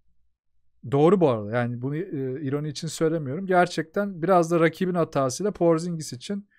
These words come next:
iyi bir savunma şansı ortaya çıktı. Bu pozisyon ileride Porzingis'i konuşurken tekrar bakacağız. Yine Kawhi'ın burada da, e, klasik oynayabileceği ve hareketliyken oynayabileceği pick and roll'lerden birini görüyoruz. Çok rahat çalıştırıyor yine.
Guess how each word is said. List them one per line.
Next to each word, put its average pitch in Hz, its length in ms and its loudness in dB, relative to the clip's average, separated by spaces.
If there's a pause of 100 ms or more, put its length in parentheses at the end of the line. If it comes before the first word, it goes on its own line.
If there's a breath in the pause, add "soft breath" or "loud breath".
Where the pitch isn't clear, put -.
(300 soft breath)
iyi 165 240 2
bir 190 80 0
savunma 165 440 0
şansı 123 420 -6
ortaya 117 280 -8
çıktı. - 440 -10 (240 soft breath)
Bu 170 100 -8
pozisyon 185 380 -2
ileride 190 300 0
Porzingis'i 175 640 0
konuşurken 147 680 -8 (440)
tekrar 160 460 -2
bakacağız. 123 640 -8
Yine 208 200 -4
Kawhi'ın 175 600 2
burada 165 280 0
da, 175 300 0
e, 139 80 -4 (640)
klasik 143 380 -2
oynayabileceği 160 760 2
ve 165 40 2
hareketliyken 143 1000 0 (180)
oynayabileceği 127 880 -4
pick 156 300 -10
and 151 140 0
roll'lerden 151 560 -2
birini 156 220 -8
görüyoruz. 117 400 -8
Çok - 260 -6
rahat 135 220 0
çalıştırıyor 107 500 -10
yine. 123 260 -8